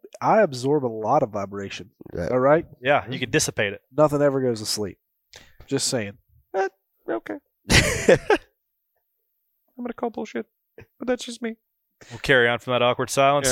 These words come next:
Speaker 4: Yeah.
Speaker 3: <laughs> Into the race. Not even. We had a little bit of excitement in practice.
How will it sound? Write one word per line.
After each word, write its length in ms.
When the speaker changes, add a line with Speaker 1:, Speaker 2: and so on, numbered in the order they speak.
Speaker 4:
Yeah. 680
Speaker 3:
<laughs> 0
Into 520
the 120
race. 580
Not 200
even. 240
We 120
had 120
a 20
little 140
bit 120
of 80
excitement 400
in 60
practice. 560